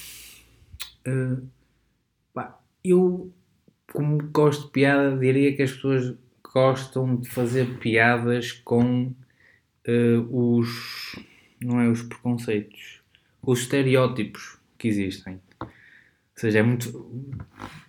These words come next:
pa-, pa-, para roubar uma gargalhada é muito fácil roubá-la a partir de um estereótipo, como os chineses serem bons a matemática,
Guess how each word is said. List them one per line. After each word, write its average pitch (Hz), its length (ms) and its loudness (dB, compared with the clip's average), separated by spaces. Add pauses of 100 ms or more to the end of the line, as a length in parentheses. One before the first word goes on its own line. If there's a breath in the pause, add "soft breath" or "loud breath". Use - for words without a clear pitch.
pa-, 123 400 0
pa-, 120 500 2 (560)
para 123 600 4 (100)
roubar 123 520 4
uma 123 180 4
gargalhada 113 680 4
é 117 40 2
muito 113 260 -2
fácil 113 760 -2
roubá-la 110 560 0
a 104 60 -8
partir 110 320 -4
de 113 60 0
um 117 60 0
estereótipo, 110 680 -2 (240 loud breath)
como 101 200 -10
os 95 80 -8
chineses 104 480 -2
serem 104 180 -2
bons 104 240 -2
a 101 60 -2
matemática, 107 960 -4